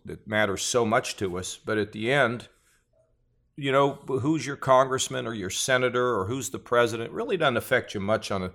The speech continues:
daily basis. What really affects you is how your kids are doing in school. Is your neighborhood safe?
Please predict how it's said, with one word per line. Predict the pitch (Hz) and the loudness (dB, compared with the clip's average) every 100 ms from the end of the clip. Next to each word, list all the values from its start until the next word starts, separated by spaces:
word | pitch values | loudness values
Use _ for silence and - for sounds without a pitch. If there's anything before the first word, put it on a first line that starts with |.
| _ _ - | _ _ -6
daily | 110 117 110 98 | 2 4 4 0
basis. | 98 113 - 92 - | 0 0 -2 -6 -8
What | 104 | -6
really | 127 147 156 | -2 0 0
affects | 98 - 98 - - | -2 -2 -4 -4 -8
you | 95 98 _ _ _ _ - | -6 -8 _ _ _ _ -8
is | 107 101 - | -8 -4 2
how | 131 | 4
your | 123 110 | 4 0
kids | - 123 | -4 -4
are | 110 | -4
doing | 104 113 104 | -4 -4 -4
in | 92 92 | -4 -8
school. | - 120 113 123 123 - | -8 -4 -2 -4 -6 -6
Is | 117 98 | -4 -2
your | 104 | -2
neighborhood | 110 110 107 95 98 | -2 -2 -4 -4 -6
safe? | - - 113 127 - - | -4 -2 0 0 -6 -18